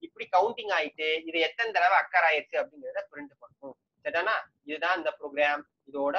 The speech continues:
இந்த program முடிஞ்சிருச்சு. ரைட்டா? இது வரைக்கும் வரும். இத எல்லாத்தையும் count பண்ணி முடிச்சுட்டு return C one, என்ன சி ஒன்ல என்ன value இருக்கோ அதை return பண்ணும். அந்த return பண்றது சி என் டில store ஆயிருக்கும். சி என் டிங்கிற ஸ்ட்ரிங்ல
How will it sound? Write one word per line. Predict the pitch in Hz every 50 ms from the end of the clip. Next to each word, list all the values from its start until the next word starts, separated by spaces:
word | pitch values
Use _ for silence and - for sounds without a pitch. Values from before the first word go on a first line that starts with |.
| 226 233
இந்த | - 143 -
program | - 143 135 147 160 165 151 139
முடிஞ்சிருச்சு. | 139 139 139 131 120 _ - 139 127 117 _ _ _ _ -
ரைட்டா? | 147 143 - 196 190 - 147 - _ _ _ _ - - -
இது | 156 165
வரைக்கும் | 175 190 190 208 202 190
வரும். | 180 190 208 247 - - _ -
இத | 160 165 165 165 165 160 156 160 156 143 - - - 160
எல்லாத்தையும் | 160 180 190 190 190 185 185 - 180
count | 180 196 196 190
பண்ணி | 185 180 170
முடிச்சுட்டு | 170 170 165 - - - 247 294 - _ _ _ _ _ _ -
return | 165 180 175 - 220 214 214 202 -
C | - 208 202 190 190
one, | 175 143 143 156
என்ன | 165 190 202 185 - -
சி | 196 214
ஒன்ல | 214 214 196 190 180 165
என்ன | 170 196 185 175
value | 170 170 170 160
இருக்கோ | 147 - 196
அதை | 175 160 151
return | 151 143 - 180 165 160
பண்ணும். | 147 143 147 147 156 160 - _ _ _ -
அந்த | 147 156 165 165
return | 170 170 226 220 214 208
பண்றது | 196 185 170 165 180 208 190 -
சி | 208 208 214 208
என் | 196 -
டில | - 185 170 156 -
store | - 165 160 156
ஆயிருக்கும். | 151 151 143 - - - - _
சி | 190 185 180
என் | 175 170
டிங்கிற | 175 170 165 151 -
ஸ்ட்ரிங்ல | _ - 156 156 151 160 180